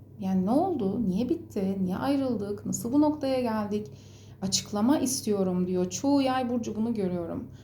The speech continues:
Açıklama istiyorum. Ama bakın eğer böyle ani bir ayrılık yaşadıysanız, böyle bir durum yaşadıysanız bakın, e, konuşma olacak.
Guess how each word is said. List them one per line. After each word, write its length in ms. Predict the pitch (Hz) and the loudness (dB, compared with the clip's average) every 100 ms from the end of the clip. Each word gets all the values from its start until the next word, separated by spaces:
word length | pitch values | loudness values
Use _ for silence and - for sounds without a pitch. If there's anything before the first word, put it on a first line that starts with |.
| - - | -12 -8
Açıklama 500 | 208 - 220 220 226 | -6 -4 0 0 0
istiyorum. 560 | 220 - 190 175 - - - - - | -4 -6 -4 -4 -6 -10 -16 -12 0
Ama 340 | 285 294 254 - - - | 4 4 2 -8 -14 -6
bakın 300 | 254 269 202 | -2 0 0
eğer 300 | 220 233 214 | 0 0 0
böyle 320 | 208 214 208 | 0 0 -2
ani 360 | 190 185 208 233 | 0 2 2 2
bir 240 | 214 208 | 2 0
ayrılık 340 | 185 180 214 - | -2 0 -2 -2
yaşadıysanız, 920 | 185 196 214 240 - 208 170 - - 196 | -2 0 0 0 0 0 0 -4 -8 -2
böyle 240 | 180 180 | -2 -2
bir 120 | 170 | -6
durum 180 | 170 170 | -6 -6
yaşadıysanız 800 | 170 - 180 220 - 180 180 - | -6 -4 -2 -2 -2 -4 -4 -6
bakın, 260 | 170 175 180 - - - - - - - - | -8 -8 -10 -12 -20 -20 -20 -20 -20 -18 -6
e, 520 | 196 196 202 202 - | -4 -2 -2 -4 -6
konuşma 520 | - 240 262 - 302 | 0 2 2 2 4
olacak. 580 | 269 233 208 - - | 4 2 0 -2 -8